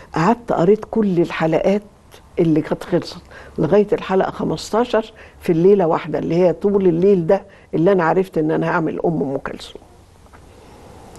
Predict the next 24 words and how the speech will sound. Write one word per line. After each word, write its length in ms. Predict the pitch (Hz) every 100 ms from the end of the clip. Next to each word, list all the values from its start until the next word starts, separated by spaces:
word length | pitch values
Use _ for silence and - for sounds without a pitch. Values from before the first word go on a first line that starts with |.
| - - - - - -
وبعدين، 800 | 156 156 151 156 214 262 262 233 - _ 180
آه، 200 | 170 165
لقيتهم 540 | 170 247 240 240 220
هيسافروا 600 | 196 170 - 220 - 180
طمي 340 | 170 165 208
الزهيره، 600 | 196 160 160 185 214 240 269 - - _
قلت 200 | 165 214
لهم: 280 | 208 196 190
"لا، 180 | 208 190
جايه 300 | 196 202 185
معاكم". 440 | 175 202 208 - - - - - - - -
قالوا 240 | 175 202
لي: 160 | 196 208
"ليه؟" 100 | 208
قلت 160 | 180
له: 140 | 214 202
"اتكلم 420 | 202 240 247 226
مع 200 | 208 196
الناس 340 | 208 247 240
وشوف 200 | 202 233
بي-، 180 | 208 202
اللهجه 420 | 196 202 220 196
شكلها 440 | 175 - - 202 208
ايه، 320 | 160 254 208